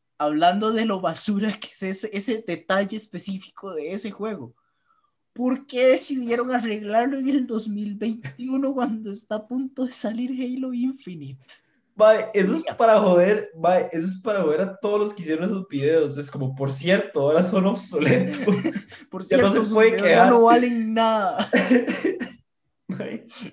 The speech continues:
Speaker 2: qué tontera. Ay, no, no puedo creerlo. Me da ganas de jugarlo. No sabes si arreglaron el lighting. Eso estaría muy loco.
Speaker 1: No
Speaker 2: El
Speaker 1: estoy
Speaker 2: juego fuera
Speaker 1: seguro,
Speaker 2: más
Speaker 1: pero
Speaker 2: oscuro.
Speaker 1: creo que no.
Speaker 2: No, estaría muy psycho.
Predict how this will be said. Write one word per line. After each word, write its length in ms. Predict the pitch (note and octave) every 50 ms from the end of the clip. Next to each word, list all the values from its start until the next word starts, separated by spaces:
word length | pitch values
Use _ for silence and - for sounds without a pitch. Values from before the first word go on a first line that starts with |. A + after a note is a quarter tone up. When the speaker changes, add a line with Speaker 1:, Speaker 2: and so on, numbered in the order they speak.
| -
Speaker 2:
qué 60 | - F#3
tontera. 800 | - - - - E3 F3 - _ _ - C#3 C#3 C#3 C#3+ C#3 C3+ - - - - - A#4 A4+ G#4 F#4 D#4+ C#4+ _ _ _ - F4+ E4 - - - -
Ay, 480 | C4+ - - D3+ E3+ F#3 F#3+ F#3+ F#3 F3+
no, 180 | E3 D#3 - -
no 120 | D#3+ D3+
puedo 200 | D#3+ F3+ F#3 F3+
creerlo. 440 | - D#3 D3+ D3+ D#3+ D#3+ D#3+ D3+ C3+ D3
Me 80 | D3
da 80 | C#3+ C#3+
ganas 240 | C#3+ F3 G3+ G#3 G#3
de 100 | A3+ A3+
jugarlo. 580 | G#3 E3+ C3+ C3+ C3+ D#3 F#3 G#3 G#3+ - - -
No 100 | C#3+ C#3
sabes 220 | C#3 F#3 F#3 G3+
si 80 | - C#4
arreglaron 460 | C4 A#3 F#3 F3+ F3+ F3+ F3+ F#3+ G3 F#3+
el 140 | F#3+ F#3+ F#3+
lighting. 420 | G3 F3 C#3+ B2 A#2 A#2 A2 A2 -
Eso 140 | B2+ C3 C#3
estaría 340 | F#3+ - - A#3+ A3+ A3 G#3+
muy 200 | G#3 G#3 G#3 G#3
loco. 420 | G3 F#3+ F3+ F3 F3+ F3+ - - A2 G#2+ A#2 C3 _ _ _ _ _ _ _ _ _ _ _ _ _ _ _ _ _ _ _ _ _ _ _ _ _
Speaker 1:
No 240 | _ C#3+ D#3+ D#3 D#3
Speaker 2:
El 20 |
Speaker 1:
estoy 180 | E3+ F3 A#2+ B2+
Speaker 2:
juego 0 |
fuera 100 | C#3 D#3+
Speaker 1:
seguro, 220 | D#3 F#3 F#3+ G3
Speaker 2:
más 80 | F#3+ E3
Speaker 1:
pero 160 | D#3+ D#3+ D3+ D3+
Speaker 2:
oscuro. 160 | D3 - _
Speaker 1:
creo 380 | - E3 D#3 D#3+ E3 D#3+ -
que 160 | - - C#3 B2+
no. 340 | B2 A#2 A#2 A2+ G#2 F#2 _ _ _ _ _ _ _ _ _ _ _ -
Speaker 2:
No, 460 | A2+ A#2+ B2 A2+ G#2+ G#2+ - - _
estaría 420 | _ _ _ _ - G#2+ G2+ G2+ G#2+
muy 380 | A#2 B2 B2+ C3 C3+ C3 B2+
psycho. 480 | B2 C3+ B2+ A#2 A#2 - _ - -